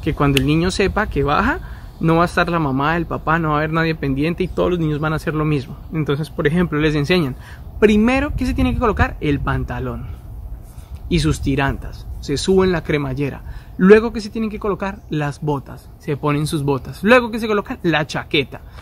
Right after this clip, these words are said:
Luego, ¿qué se colocan? El gorro. Y de última, se colocan los guantes y peínese que nos fuimos, mija. Así funciona el sistema para que estos niños salgan al, al parque.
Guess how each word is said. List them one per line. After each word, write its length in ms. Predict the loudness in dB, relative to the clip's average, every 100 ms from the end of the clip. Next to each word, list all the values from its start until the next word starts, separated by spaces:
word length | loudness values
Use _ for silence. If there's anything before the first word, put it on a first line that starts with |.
| -18 2
Luego, 280 | 6 6 6
¿qué 80 | -2
se 80 | 0
colocan? 420 | 2 2 0 -4 -2
El 240 | 0 2
gorro. 400 | 6 6 6 2 0
Y 80 |
de 140 | 2 2
última, 320 | 0 -2 -6
se 160 | -4 -2
colocan 380 | 0 0 -4 -8 -14 -6
los 180 | 0 2
guantes 400 | 4 2 0 0
y 120 | 0 0 -6 -6 2
peínese 340 | 2 2 0
que 60 | -2
nos 140 | -2
fuimos, 220 | -2 0
mija. 320 | 0 -2 -4 -8 -8
Así 420 | -6 -6 -2 -2
funciona 640 | -2 -2 -2 0 0 0 -2
el 160 | -2
sistema 560 | -2 -4 -2 0 0 -2 -6 -14 -8
para 220 | 2 2 2
que 80 |
estos 240 | -2 0 2
niños 340 | 4 4 2
salgan 380 | 0 0 0 -2
al, 240 | -2 -2 -4
al 120 | -6
parque. 320 | -4 -6 -6